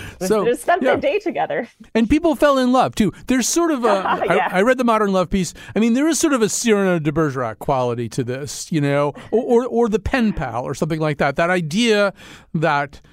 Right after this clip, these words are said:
Speaker 1: you meet somebody first through their words, through their voice. Uh, you're not, you, you might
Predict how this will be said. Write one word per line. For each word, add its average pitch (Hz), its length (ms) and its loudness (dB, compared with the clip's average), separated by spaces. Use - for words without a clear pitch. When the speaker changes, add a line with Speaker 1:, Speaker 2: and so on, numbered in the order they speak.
Speaker 1:
you 165 220 0
meet 208 240 0
somebody 180 320 -2
first 170 320 -4
through 147 140 -2
their 123 160 -2
words, 147 340 -4
through 135 200 -6
their 117 180 -2
voice. 123 760 -4
Uh, 135 580 -4
you're 139 280 -2
not, 139 420 -2
you, 151 260 -4
you 147 160 0
might 156 260 -2